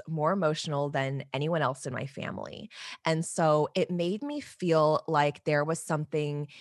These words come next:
either that there was something wrong with me or I never felt like I could fit in. Um, I always felt like things were just, I just felt so limited and constricted because I was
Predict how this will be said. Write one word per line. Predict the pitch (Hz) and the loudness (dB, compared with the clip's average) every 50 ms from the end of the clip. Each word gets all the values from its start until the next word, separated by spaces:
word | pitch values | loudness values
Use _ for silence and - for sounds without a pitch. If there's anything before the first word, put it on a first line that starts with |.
| - _ | -18 _
either | - 180 180 170 180 190 | -2 0 2 4 4 4
that | 214 240 247 | 2 0 -2
there | - 190 | 0 0
was | 170 165 - | 0 0 0
something | - - 151 147 - 147 139 135 127 | -2 -4 -4 -4 -4 -4 -6 -4 -4
wrong | 139 139 156 190 214 233 | -2 2 4 4 4 4
with | 240 240 240 - | 0 -2 -4 -4
me | 233 226 220 214 214 214 208 208 - - | -2 -2 0 0 0 0 -2 -2 -2 -2
or | 170 160 156 151 147 135 - 135 | 0 2 4 4 2 2 0 -2
I | 147 | -2
never | 147 151 143 143 170 185 | -2 -2 -2 -2 -2 -2
felt | - 202 160 - | -2 0 0 2
like | - 165 - 147 | 2 0 0 0
I | 147 | -2
could | 139 - 139 - | -2 -4 -8 -12
fit | - - 143 - - _ - | -6 -4 -4 -4 -4 _ -2
in. | 214 220 214 214 214 208 214 214 - - - - - - - - | 0 0 2 2 0 0 -2 -4 -6 -10 -14 -14 -16 -12 -4 0
Um, | 151 151 151 143 143 139 - - - | 2 2 2 2 0 -2 -4 -4 0
I | 170 175 - - - | 0 0 0 2 4
always | 170 170 170 180 180 208 208 220 208 - | 4 6 6 6 4 4 2 0 -2 -2
felt | - 185 165 156 - | 2 4 4 4 4
like | - 160 151 - - - | 4 2 0 -2 -6 -4
things | - 165 151 151 151 156 156 151 - - - 156 | -2 0 0 0 0 -2 -4 -6 -8 -12 -8 -4
were | 160 156 147 143 143 143 143 - - | -2 0 2 2 2 2 0 -2 -4
just, | - - - 165 147 147 - - - - - - - - - - | -6 -2 0 0 2 2 0 -4 -10 -14 -16 -18 -18 -6 0 2
I | 185 190 | 2 4
just | 208 226 - - | 4 0 -2 2
felt | - 240 240 - - | 2 4 4 2 0
so | - - - - - 180 180 180 185 190 - - | -6 -10 -10 -8 -6 -2 2 2 4 4 2 0
limited | 170 160 156 156 151 156 160 - - 208 185 175 165 - | 0 0 2 2 2 0 -2 -2 -2 0 0 0 0 0
and | 160 156 147 | -2 -4 -4
constricted | - - 165 151 - - - - - 170 135 - - - - 202 233 254 277 285 - - - - - | -4 -6 -8 -8 -6 -8 -8 -6 -4 -6 -6 -6 -8 -6 -4 -2 -2 -2 -4 -6 -10 -14 -16 -6 -4
because | 190 196 - 226 196 175 - - - | -4 0 4 4 4 4 4 2 4
I | 165 165 170 | 4 4 4
was | 165 160 160 160 - - | 4 2 0 0 -2 -8